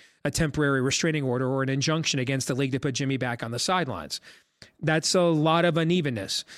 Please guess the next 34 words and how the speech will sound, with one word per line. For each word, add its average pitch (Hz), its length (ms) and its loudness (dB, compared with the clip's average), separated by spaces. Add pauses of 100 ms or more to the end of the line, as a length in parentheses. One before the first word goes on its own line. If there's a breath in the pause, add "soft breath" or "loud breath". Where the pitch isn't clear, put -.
(240 loud breath)
Um, 131 320 -2
we 160 280 2
took 202 240 2
their 208 100 4
manhood 170 380 2
from 139 180 -2
them 131 160 0
a 131 40 0
year 127 200 0
ago, 110 240 -2
nearly 160 340 2
running 156 280 0
for 160 160 -2
four 151 240 -2
hundred 147 280 -2
yards. 131 480 -2 (360 loud breath)
You 165 100 2
know 175 320 6
they've 180 200 4
had 156 340 0
this 151 180 2
game 143 280 -2
circled. 139 500 0
So 139 220 0 (280 loud breath)
situationally, 190 1160 2 (240 soft breath)
Michigan 226 420 4
has 208 220 2
the 180 100 2
better 160 320 2
personnel. 139 680 -2 (400 soft breath)
But 147 120 -2
situationally, 196 1120 2
this 160 320 2
moment 180 360 0